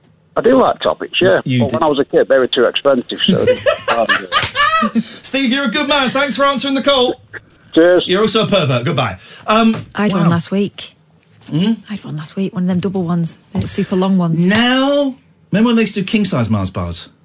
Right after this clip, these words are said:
Speaker 3: Yeah.
Speaker 2: They don't do 'em now.
Speaker 3: No, it's 'cause there's too much Mars bar
Speaker 2: The
Speaker 3: in 'em.
Speaker 2: nanny state.
Speaker 3: Yeah.
Speaker 2: The nanny state.
Speaker 3: I remember when Mars Milk came out, came out and we all flipped our lids.
Speaker 2: I had, I was one of the first people in this country to have Mars Milk. Uh, that's a true story.
Speaker 3: Is it 'cause you were closer to the factory?
Speaker 2: Yeah.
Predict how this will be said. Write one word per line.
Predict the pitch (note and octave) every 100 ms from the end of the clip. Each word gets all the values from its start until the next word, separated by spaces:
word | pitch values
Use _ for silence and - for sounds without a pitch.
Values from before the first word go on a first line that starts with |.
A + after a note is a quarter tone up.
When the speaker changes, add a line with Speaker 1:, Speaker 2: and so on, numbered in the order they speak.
| _ _
Speaker 3:
Yeah. | - - -
Speaker 2:
They | D3+
don't | G3+
do | G3+
'em | A#3
now. | C3+ F3+ - -
Speaker 3:
No, | - -
it's | - - - -
'cause | -
there's | G3 F#3+
too | -
much | F3+ -
Mars | F#3+ G3+
bar | F3 E3+ E3+
Speaker 2:
The |
Speaker 3:
in | F3+
'em. | F#3+
Speaker 2:
nanny | B3 C4
state. | A3+ - D3+ A2+ F#2+ _ _ _
Speaker 3:
Yeah. | F3 F3 E3+ - -
Speaker 2:
The | F3
nanny | G3 B3 B3 A3 F#3
state. | - D3 A2 -
Speaker 3:
I | G#3+
remember | B3+ G3+
when | F#3
Mars | F#3 F#3+ F#3
Milk | G3 C4+ -
came | F#3 E3+
out, | E3 D#3+
came | - E3 E3+
out | E3+
and |
we | F3
all | F#3+
flipped | - -
our | E3
lids. | G3 A#3 -
Speaker 2:
I | D#3+ F#3 A3+
had, | - C#3 F3 C3 A#2+ - - - - _ _ -
I |
was | F#3+ F#3+
one |
of | F#3+
the | E3
first | A3+ A3+
people | A#3 G3+
in | F#3
this | E3+
country | F3+ D3 C3
to | C#3
have | C#3+ C#3+
Mars | C#3 C3
Milk. | B2 F#2 - - - - _ _ _ -
Uh, | F#3 F#3+
that's | G#3+ F#3
a | G#3+
true | - F#3
story. | - E3+ A2+ F#2
Speaker 3:
Is | G3
it | G3
'cause | G#3
you | G3
were | G3
closer | - G3 F3+
to | F3
the | F#3+
factory? | A#3 - -
Speaker 2:
Yeah. | C#4 D#3+